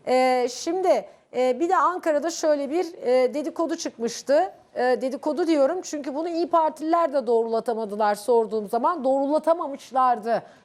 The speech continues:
Belki sonrasında doğrulatmışlardır, bilmiyorum.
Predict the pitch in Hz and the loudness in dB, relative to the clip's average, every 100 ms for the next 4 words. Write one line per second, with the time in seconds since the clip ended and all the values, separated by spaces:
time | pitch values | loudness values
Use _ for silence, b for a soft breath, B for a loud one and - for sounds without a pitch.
0 | - 262 254 254 - 269 247 240 285 247 | 0 2 0 -6 -2 0 -2 -4 -4 0
1 | 269 254 247 247 254 - 214 190 190 190 | 0 2 0 0 -8 -2 -2 -2 -6 -10
2 | 240 233 196 180 285 359 | -8 -6 -6 -2 -2 -2